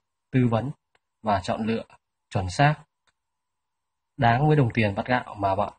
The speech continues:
bỏ ra. Chúc các bạn thành công. Chào các bạn, hôm nay mình sẽ giúp các bạn phân biệt giữa hai loại thắt lưng Hermes hàng chính hãng và thắt lưng Hermes Superflex. Trên màn hình các bạn nhìn thấy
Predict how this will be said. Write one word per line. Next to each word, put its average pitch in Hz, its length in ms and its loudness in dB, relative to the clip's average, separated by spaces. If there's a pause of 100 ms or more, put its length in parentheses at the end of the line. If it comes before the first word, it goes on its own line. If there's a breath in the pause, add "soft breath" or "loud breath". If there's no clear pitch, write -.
(180)
bỏ 95 180 -12
ra. 110 340 -4 (840)
Chúc 156 160 -6
các 165 60 2
bạn 143 240 2 (140)
thành 104 160 -10
công. 117 200 0 (920)
Chào 120 200 2
các 139 60 2
bạn, 139 220 4 (560)
hôm 139 200 6
nay 139 280 6
mình 123 200 4
sẽ 131 140 -4
giúp 147 160 0
các 165 80 0
bạn 147 280 -2
phân 143 160 4
biệt 127 180 0 (520)
giữa 139 80 0
hai 147 200 6
loại 131 220 -2 (140)
thắt 151 120 -4
lưng 147 220 6
Hermes 139 360 4 (180)
hàng 117 300 0
chính 143 140 2
hãng 139 220 2 (180)
và 113 160 -2
thắt 143 140 -2
lưng 143 180 6
Hermes 139 340 2
Superflex. 139 520 -2 (640 soft breath)
Trên 151 220 6
màn 127 120 6
hình 120 240 4
các 135 80 -2
bạn 139 240 0
nhìn 117 180 2
thấy 120 240 2